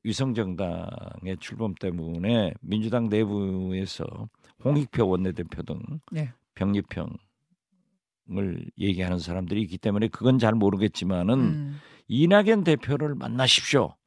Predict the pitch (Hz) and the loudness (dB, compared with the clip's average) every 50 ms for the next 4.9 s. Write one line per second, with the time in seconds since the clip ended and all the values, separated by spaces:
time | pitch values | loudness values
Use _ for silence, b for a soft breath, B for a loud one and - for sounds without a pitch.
0 | - 156 147 147 165 - _ _ _ _ _ _ - - 175 214 240 247 220 180 | -4 -2 -2 -2 -4 -8 _ _ _ _ _ _ 2 4 6 8 8 8 8 6
1 | 107 87 78 73 - - _ _ _ _ _ - - 175 208 220 226 220 202 160 | 4 2 -4 -6 -10 -16 _ _ _ _ _ 0 4 6 8 10 10 8 6 4
2 | 165 156 160 165 - - 190 240 - - - 90 - _ _ _ _ _ _ - | 2 0 -2 -2 2 6 6 6 6 4 -4 -4 -6 _ _ _ _ _ _ -4
3 | - - 165 180 175 226 220 180 113 - _ _ _ _ _ _ _ _ _ _ | 4 4 6 6 6 4 4 4 2 0 _ _ _ _ _ _ _ _ _ _
4 | _ _ _ - - - 254 247 - - - - - 208 202 151 - | _ _ _ -6 0 2 4 4 4 2 2 4 4 6 6 6 4